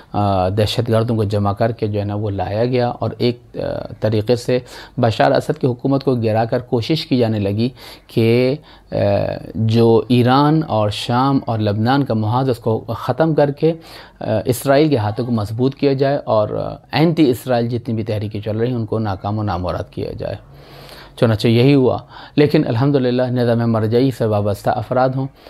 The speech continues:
وہاں سے انہوں نے اس کا ڈٹ کے مقابلہ کیا اور داعش کو اپنی موت نظر آنے لگی اور وہ اپنی موت آپ مرنے لگی اور تقریباً ان کی کمر توڑ دی۔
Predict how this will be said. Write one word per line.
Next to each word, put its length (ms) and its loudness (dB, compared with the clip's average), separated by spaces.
وہاں 260 2
سے 120 -2
انہوں 200 0
نے 120 0
اس 80 -2
کا 120 -4
ڈٹ 200 -4
کے 80 -2
مقابلہ 440 2
کیا 240 4
اور 340 4
داعش 600 -2
کو 280 0
اپنی 300 -6
موت 680 0
نظر 280 -4
آنے 200 -4
لگی 280 -2
اور 100 0
وہ 120 -2
اپنی 260 -6
موت 340 -2
آپ 220 -2
مرنے 200 0
لگی 260 2
اور 180 -2
تقریباً 580 0
ان 80 -2
کی 120 -8
کمر 240 -4
توڑ 300 -6
دی۔ 180 -12